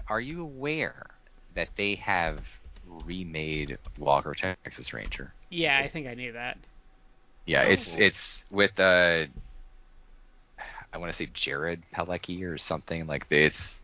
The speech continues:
Speaker 3: Oh, Jared
Speaker 1: the dude
Speaker 3: Padalecki from, uh, Su-,
Speaker 1: Yes.
Speaker 3: Supernatural.
Speaker 1: From Supernatural. Like, it's that guy.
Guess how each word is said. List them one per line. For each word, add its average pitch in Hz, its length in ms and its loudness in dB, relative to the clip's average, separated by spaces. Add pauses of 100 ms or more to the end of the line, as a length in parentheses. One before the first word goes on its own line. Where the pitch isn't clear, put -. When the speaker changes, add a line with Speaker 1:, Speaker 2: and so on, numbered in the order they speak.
(440)
Speaker 3:
Oh, 120 180 -2
Jared 120 280 2
Speaker 1:
the 90 40 -4
dude 113 240 8
Speaker 3:
Padalecki 120 320 -2
from, 95 320 -8
uh, 80 200 -8
Su-, - 280 -6
Speaker 1:
Yes. 85 340 4
Speaker 3:
Supernatural. - 460 -4 (160)
Speaker 1:
From 98 220 -4
Supernatural. 60 600 -6
Like, 71 180 -4
it's 71 220 0
that 58 260 -2
guy. 50 320 -10